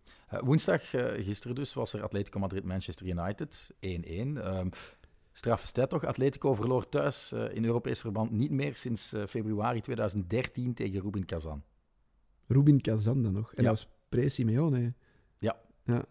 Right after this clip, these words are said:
Speaker 2: want die kwam in veertien, dus
Speaker 1: Nee,
Speaker 2: Simeo-
Speaker 1: nee, nee, Suits, niet waar. Simeone is er in december tweeduizend elf bijgekomen.
Speaker 2: Ah, en elf, oké.
Speaker 1: Ja.
Speaker 2: Dus het was toch onder Simeone.
Speaker 1: Ja, het was
Speaker 2: Ja.
Speaker 1: onder Simeone.
Speaker 2: Ja, maar toch straffe stat, dat is negen jaar. Wacht,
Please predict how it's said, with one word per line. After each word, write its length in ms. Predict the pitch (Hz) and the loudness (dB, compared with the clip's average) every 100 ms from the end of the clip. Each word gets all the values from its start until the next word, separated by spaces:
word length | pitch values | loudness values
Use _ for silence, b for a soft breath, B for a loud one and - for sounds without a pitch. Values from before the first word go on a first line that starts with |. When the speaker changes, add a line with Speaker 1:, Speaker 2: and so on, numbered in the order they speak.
| - | -4
Speaker 2:
want 140 | 107 | -2
die 80 | - | 0
kwam 140 | 123 | 2
in 120 | 139 113 | 4 2
veertien, 460 | 107 - 123 131 | 0 0 -2 0
dus 260 | 113 110 - | -2 -4 -4
Speaker 1:
Nee, 80 | 110 | 2
Speaker 2:
Simeo- 160 | 123 113 | 6 6
Speaker 1:
nee, 80 | 107 | 6
nee, 160 | 110 107 | 2 2
Suits, 280 | - 101 | 0 -4
niet 100 | - | -2
waar. 180 | 98 85 - _ | -4 -4 -8 _
Simeone 340 | - 92 104 | -4 -2 0
is 140 | 120 - | -2 -2
er 60 | |
in 80 | 101 | -4
december 340 | 87 85 104 95 | -4 -2 -2 -2
tweeduizend 380 | 98 90 82 | -4 -4 -4
elf 220 | 85 90 82 | -6 -6 -6
bijgekomen. 440 | 80 76 139 147 | -8 -2 2 4
Speaker 2:
Ah, 80 | 98 | 4
en 120 | 110 | 2
elf, 260 | 120 107 - | 2 0 -2
oké. 100 | 98 | -2
Speaker 1:
Ja. 80 | 101 | 0
Speaker 2:
Dus 100 | 98 107 | -2 -4
het 60 | - | -4
was 140 | 113 | -2
toch 120 | 123 | 0
onder 160 | 110 104 | 0 0
Simeone. 260 | - 107 107 | -2 -2 0
Speaker 1:
Ja, 100 | 101 | 0
het 100 | 90 | 0
was 80 | 113 | -2
Speaker 2:
Ja. 40 | |
Speaker 1:
onder 120 | 104 92 | -2 -4
Simeone. 380 | 90 85 80 80 _ - | -6 -6 -6 -10 _ -4
Speaker 2:
Ja, 220 | 107 110 - | -2 -2 -4
maar 140 | 110 | -2
toch 160 | 127 - | -2 -2
straffe 260 | - 120 | -4 -4
stat, 260 | - 139 139 | -4 -4 -4
dat 100 | 113 | -4
is 100 | - | -4
negen 480 | 92 110 113 117 98 | -4 -2 0 0 0
jaar. 380 | 101 139 - - _ _ _ _ _ _ _ | -2 -2 -4 -8 _ _ _ _ _ _ _
Wacht, 280 | - 101 - | -6 -6 -8